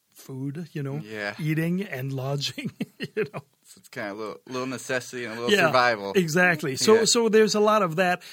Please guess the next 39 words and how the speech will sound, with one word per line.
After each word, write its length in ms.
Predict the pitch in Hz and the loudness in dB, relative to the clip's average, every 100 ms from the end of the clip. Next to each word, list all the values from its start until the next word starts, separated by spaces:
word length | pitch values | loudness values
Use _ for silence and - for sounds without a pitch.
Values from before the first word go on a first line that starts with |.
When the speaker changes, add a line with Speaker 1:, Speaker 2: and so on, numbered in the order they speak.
| - | -8
Speaker 1:
and 120 | 277 | -2
there's 260 | 269 247 196 | 0 0 -2
the 100 | 165 | -4
fact 260 | 185 175 165 | -2 -4 -4
that 120 | 170 | -4
I'm 100 | 175 | -2
always 260 | 185 196 185 | 0 2 2
interested 500 | 226 - - 175 156 | -2 -4 -6 -6 -6
in 80 | |
something 400 | 135 151 139 135 | -6 -8 -8 -6
new, 260 | 156 202 123 - - - | -2 -2 -4 -12 -16 -8
and 240 | 160 170 - | -6 -6 -6
I, 200 | 180 180 - | -8 -8 -8
I'm 160 | 170 | -4
not 160 | 190 208 | -4 -2
the 100 | 208 | -4
kind 200 | 202 190 | -4 -6
of 60 | 151 | -6
person, 560 | 170 170 - 147 143 - _ _ - | -6 -6 -6 -8 -8 -12 _ _ -8
I 80 | 156 | -4
don't 400 | 170 190 180 170 | -4 -6 -6 -6
listen 300 | 165 180 160 | -4 -6 -8
to 220 | 143 139 | -10 -6
old 260 | 165 160 151 | -4 -2 -2
music. 500 | 147 143 170 160 _ _ | -4 -4 -8 -12 _ _
I 120 | 139 | -10
never 260 | 143 165 170 | -4 -2 -2
listen 280 | 175 143 151 | -4 -6 -8
to 60 | |
classic 460 | 135 135 123 131 - | -10 -10 -10 -14 -16
rock. 340 | 123 131 - _ _ _ _ | -18 -18 -20 _ _ _ _
I 120 | 123 127 | -10 -10
have 240 | 123 113 | -10 -8
no, 380 | 135 165 190 240 _ _ _ _ _ _ - | -6 -4 -4 -8 _ _ _ _ _ _ -18
you 180 | 180 151 | -8 -6
know, 220 | 131 120 - _ - | -6 -8 -16 _ -6
interest 500 | 151 135 120 - 127 | -4 -6 -10 -14 -14
in 120 | 104 | -18
it. 240 | - - | -20 -20